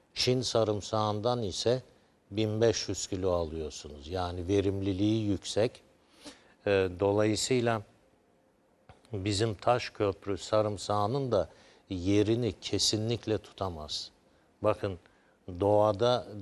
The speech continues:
değişmeyen bir kural vardır. Bir biyolojik özelliği artırdığınız zaman, yani onun verimliliğini artırdığınız zaman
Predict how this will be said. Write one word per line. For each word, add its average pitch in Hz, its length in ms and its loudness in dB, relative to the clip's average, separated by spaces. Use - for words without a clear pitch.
değişmeyen 107 800 0
bir 95 140 0
kural 95 500 0
vardır. 80 460 -4
Bir 113 280 2
biyolojik 107 580 2
özelliği 95 760 0
artırdığınız 92 960 -2
zaman, 85 340 -4
yani 95 460 -2
onun 104 420 0
verimliliğini 98 800 0
artırdığınız 95 920 -2
zaman 104 360 -2